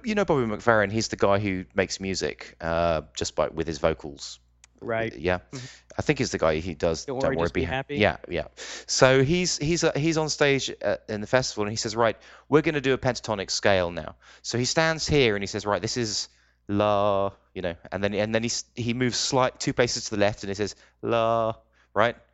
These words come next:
Speaker 1: So
Speaker 2: Mm-hmm.
Speaker 1: then he goes back, back to the first one, then he goes back to the second one. So he's only, he's only explained it twice. And then he moves to a new position, which he hasn't explained.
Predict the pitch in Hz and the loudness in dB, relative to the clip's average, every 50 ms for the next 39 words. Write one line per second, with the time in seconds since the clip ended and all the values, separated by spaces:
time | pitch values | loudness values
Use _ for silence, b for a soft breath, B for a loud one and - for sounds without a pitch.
0 | B B B B B B B - - 120 123 139 147 160 165 135 117 120 139 135 | B B B B B B B 2 4 4 4 6 4 4 4 4 2 0 -2 -6
1 | - - - - b b b b b - - 123 117 - - 127 127 120 - - | -8 -14 -18 -20 b b b b b -2 -2 -2 0 2 4 4 4 4 4 2
2 | 120 110 - _ _ _ _ _ - 135 127 87 - - 113 - - 123 123 123 | 2 2 0 _ _ _ _ _ 4 4 4 4 2 -8 -10 -2 2 2 2 2
3 | - - - 92 90 101 117 123 _ _ _ _ b b b b b b b - | 2 -2 -4 -2 -2 -2 -4 -8 _ _ _ _ b b b b b b b -6
4 | 123 139 143 139 139 131 - - 117 - - - 113 113 - - 170 180 - - | -4 -2 0 0 0 0 0 0 -2 -2 -4 -10 -8 -4 0 2 0 0 0 -6
5 | 131 95 78 76 85 92 113 - _ _ _ _ _ _ - - 147 143 139 151 | -8 -8 -6 -6 -6 -6 -6 -10 _ _ _ _ _ _ -4 -2 0 0 2 2
6 | 165 180 175 156 147 147 170 180 180 151 - - - 143 131 123 110 113 - - | 2 2 0 -4 -4 -4 -4 -2 -4 -4 -6 -2 0 0 0 0 -2 -6 -8 -6
7 | - 120 104 87 76 - - - - - _ b b b b b b b b b | -4 -2 -2 -2 -4 -6 -10 -18 -20 -20 _ b b b b b b b b b
8 | - 123 135 151 160 165 160 151 147 147 143 143 135 123 - - - - - _ | -2 0 2 2 0 0 -2 -2 -2 0 0 0 -2 -2 -2 -4 -4 -6 -8 _
9 | _ - - - 131 127 123 127 143 147 - 127 - 107 101 - 104 92 92 92 | _ -10 -4 -2 -2 -2 0 -2 -6 -6 -6 -4 -4 -2 -2 -4 -6 -8 -10 -10
10 | - - 101 113 120 104 101 92 - - - 120 113 98 85 78 - - | -10 -8 -6 -4 -4 -6 -6 -10 -14 -8 -2 -2 -2 -2 -2 -6 -12 -18